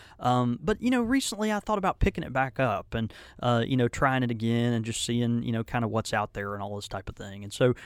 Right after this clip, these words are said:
you know, we, we thought we'd unpack that a little bit. Like, you know, what, what is it that,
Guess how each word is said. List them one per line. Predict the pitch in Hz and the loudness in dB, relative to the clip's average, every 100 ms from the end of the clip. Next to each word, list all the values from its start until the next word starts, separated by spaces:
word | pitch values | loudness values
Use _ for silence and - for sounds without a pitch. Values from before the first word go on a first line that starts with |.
| - - | -16 -4
you | 226 | 2
know, | |
we, | 262 294 - | 2 2 2
we | 262 | 4
thought | 294 285 | 4 6
we'd | 285 | 6
unpack | 285 277 247 320 | 6 6 4 2
that | - - | -4 -6
a | |
little | 95 185 | -8 -10
bit. | 110 98 98 | -8 -8 -2
Like, | 131 127 - | 2 2 0
you | 156 | 0
know, | 147 135 | 4 2
what, | 127 143 202 - - - - | 2 4 4 2 -12 -20 -6
what | 156 247 - 151 | -2 0 -2 0
is | 180 131 | 0 2
it | 107 - | -4 -2
that, | 135 | -2